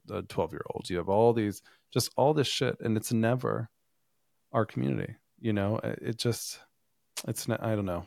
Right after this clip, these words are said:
So it's, it's interesting. And, and it actually, even when, like, Jeffrey Epstein's list came out recently, I don't know if you guys paid attention to that at all. Uh, there were no drag queens on that list.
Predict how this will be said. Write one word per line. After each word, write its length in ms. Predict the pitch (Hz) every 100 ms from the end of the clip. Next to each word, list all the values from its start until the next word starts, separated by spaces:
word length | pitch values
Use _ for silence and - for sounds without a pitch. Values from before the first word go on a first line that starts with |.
| -
So 220 | - 127
it's, 340 | 120 - - -
it's 220 | 127 -
interesting. 500 | 113 113 - 107 107
And, 140 | 113
and 160 | 131 131
it 60 | 113
actually, 380 | 107 - 117 -
even 180 | 123 113
when, 160 | 101
like, 200 | 95 95
Jeffrey 320 | 98 90 95 90
Epstein's 420 | - 98 87 92
list 300 | 85 - -
came 200 | 104 98
out 180 | 101 - - - - - _
recently, 360 | 98 104 - 101
I 20 |
don't 100 | 90
know 20 |
if 100 | 87
you 60 | -
guys 260 | 85 82 - _ - -
paid 160 | 98
attention 320 | 85 87 - 82
to 100 | 85
that 200 | 87 90
at 160 | 92 -
all. 400 | 82 87 113 - _ _ - - -
Uh, 180 | 127 131
there 160 | 120
were 80 | 127
no 140 | 135 131
drag 300 | - 135 196
queens 340 | 226 147 -
on 120 | - -
that 140 | - 123
list. 300 | - -